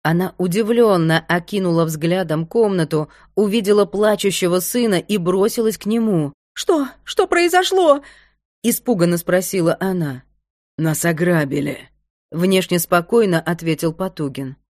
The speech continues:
«В милицию позвонили?» «Нет». «Так надо срочно вызвать»,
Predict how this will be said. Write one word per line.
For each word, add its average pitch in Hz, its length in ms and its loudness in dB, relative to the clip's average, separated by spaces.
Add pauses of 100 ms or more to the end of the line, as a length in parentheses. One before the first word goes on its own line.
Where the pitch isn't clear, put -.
(520)
«В 269 80 -2
милицию 254 500 2
позвонили?» 277 680 2 (400)
«Нет». 151 460 -2 (300)
«Так 277 200 0
надо 277 220 2
срочно 320 420 0
вызвать», 269 500 0